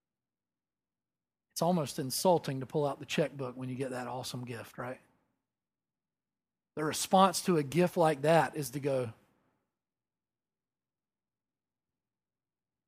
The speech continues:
"Here's, here's my life.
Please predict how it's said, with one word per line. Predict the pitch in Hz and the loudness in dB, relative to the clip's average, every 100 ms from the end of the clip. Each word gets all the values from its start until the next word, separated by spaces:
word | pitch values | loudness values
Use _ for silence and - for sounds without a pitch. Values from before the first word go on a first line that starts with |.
| _ _ | _ _
"Here's, | 156 151 131 - - _ _ _ _ _ _ _ _ _ _ _ _ _ | -4 -2 -2 -6 -10 _ _ _ _ _ _ _ _ _ _ _ _ _
here's | 156 131 | -6 -4
my | 123 | -4
life. | 113 110 107 - | -4 -6 -8 -14